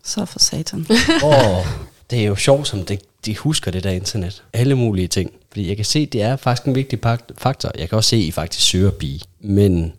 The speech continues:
Speaker 2: hvorfor er det, den der parkonstellation er en vigtig ting for jer?
Speaker 1: Jamen, øh,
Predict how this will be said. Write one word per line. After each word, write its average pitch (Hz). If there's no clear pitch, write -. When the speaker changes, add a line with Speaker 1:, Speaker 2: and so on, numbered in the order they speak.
Speaker 2:
hvorfor 135
er 127
det, 123
den 95
der 87
parkonstellation 87
er 104
en 113
vigtig 196
ting 90
for 76
jer? 73
Speaker 1:
Jamen, 180
øh, 156